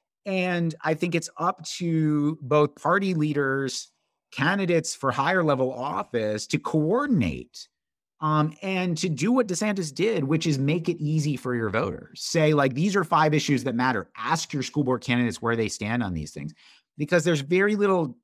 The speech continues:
coverage among journalists on these things. Unfortunately,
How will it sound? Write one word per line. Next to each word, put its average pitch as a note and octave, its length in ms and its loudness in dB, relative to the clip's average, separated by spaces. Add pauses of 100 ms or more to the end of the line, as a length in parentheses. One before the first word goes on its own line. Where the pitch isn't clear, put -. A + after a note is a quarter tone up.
(160)
coverage D#3 360 2
among G#2+ 260 2
journalists C#3+ 540 0
on C3+ 140 0
these C3+ 220 -4
things. C3+ 280 -2
Unfortunately, C#3 960 -2